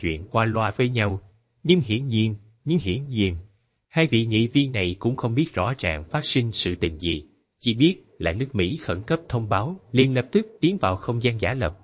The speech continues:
phòng hội nghị tầng cao nhất chiến thần cung. Bên trong phòng hội nghị đã xuất hiện hơn năm mươi nghị viên mặc áo vàng, cũng có nhiều chiến thần mặc áo trắng. Hơn nữa trong số người mặc áo trắng,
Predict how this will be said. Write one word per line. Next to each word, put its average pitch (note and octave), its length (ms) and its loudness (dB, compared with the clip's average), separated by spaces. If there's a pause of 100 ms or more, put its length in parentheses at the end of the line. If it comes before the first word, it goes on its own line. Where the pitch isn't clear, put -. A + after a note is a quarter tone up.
(160)
phòng C3 180 0
hội A#2+ 260 2
nghị G2+ 180 2
tầng A2 200 0
cao B2 240 0
nhất D#3+ 200 0
chiến D#3+ 160 -4
thần F2 280 -4
cung. D3 240 4 (360)
Bên D#3+ 200 6
trong D3+ 180 4
phòng A2 320 0
hội G2+ 160 4
nghị F#2+ 280 0
đã B2 100 2
xuất G3 240 -2
hiện G#2 280 2
hơn A#2+ 260 0
năm B2 160 -2
mươi B2+ 160 2
nghị F2 200 -2
viên A#2 300 0
mặc E2 160 -4
áo B2+ 160 -2
vàng, D#2 320 -4 (380)
cũng G2+ 180 4
có F3+ 80 4
nhiều G2 340 2
chiến D3+ 200 -2
thần E2+ 220 -2 (160)
mặc F#2 180 -2
áo C3 260 0
trắng. F#3 280 -2 (420)
Hơn C#3+ 200 4
nữa G2+ 300 0
trong B2+ 140 0
số D#3 200 2
người F2+ 280 -2
mặc D#2 220 -4
áo B2+ 180 -2
trắng, C#3 300 -2